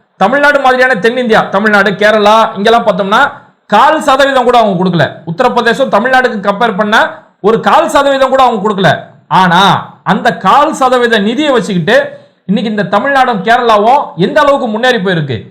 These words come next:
கல்வியில உச்சபட்ச அளவுல முன்னேறி போய் நிக்கிறோம், ஒரு மருத்துவத்துல முன்னேறி போய் நிக்கிறோம், வேலை வாய்ப்போட விஷயத்துல எல்லாத்துலயுமே முன்னேறி போய் நிக்கிறோம் பாருங்க.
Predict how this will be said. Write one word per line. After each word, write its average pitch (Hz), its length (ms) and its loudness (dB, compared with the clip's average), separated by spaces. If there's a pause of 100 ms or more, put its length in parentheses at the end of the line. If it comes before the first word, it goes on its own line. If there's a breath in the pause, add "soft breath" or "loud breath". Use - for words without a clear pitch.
(160)
கல்வியில 240 440 -2 (280)
உச்சபட்ச 254 520 0
அளவுல 254 280 2
முன்னேறி 233 300 -2
போய் 202 140 -2
நிக்கிறோம், 190 320 -2 (260 loud breath)
ஒரு 208 180 2
மருத்துவத்துல 277 640 0
முன்னேறி 254 300 0
போய் 220 140 -2
நிக்கிறோம், 208 480 -2
வேலை 269 300 2
வாய்ப்போட 262 360 2
விஷயத்துல 247 400 -4
எல்லாத்துலயுமே 254 680 0
முன்னேறி 247 300 -2
போய் 220 140 -2
நிக்கிறோம் 220 240 -4
பாருங்க. 202 400 0